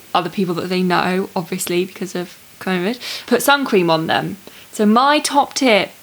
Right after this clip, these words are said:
is if you ever get asked to put sun cream on someone,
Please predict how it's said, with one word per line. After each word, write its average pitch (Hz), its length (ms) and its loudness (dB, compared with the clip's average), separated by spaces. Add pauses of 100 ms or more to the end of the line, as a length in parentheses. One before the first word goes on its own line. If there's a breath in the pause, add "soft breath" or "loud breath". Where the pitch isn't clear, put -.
(420 loud breath)
is 214 160 2
if 220 160 2
you 208 160 0
ever 254 240 2
get 320 180 0
asked 240 580 0
to - 60 -6
put 262 220 -2
sun 320 280 0
cream 233 280 2
on 190 120 2
someone, 185 600 0